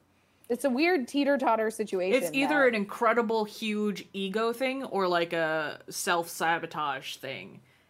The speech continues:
Speaker 2: And,
Speaker 1: Yep.
Speaker 2: like, it, it's n-,
Speaker 1: Yeah.
Speaker 2: never both.
Speaker 1: Yeah, 'cause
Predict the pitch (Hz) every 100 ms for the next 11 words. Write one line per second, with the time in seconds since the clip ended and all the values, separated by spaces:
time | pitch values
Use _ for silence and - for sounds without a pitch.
0 | _ - 262 320 180 185 185 - - 196
1 | 262 320 277 _ 302 277 254 - 220 208
2 | 202 220 254 208 269 285 302 208 175 113
3 | 285 220 -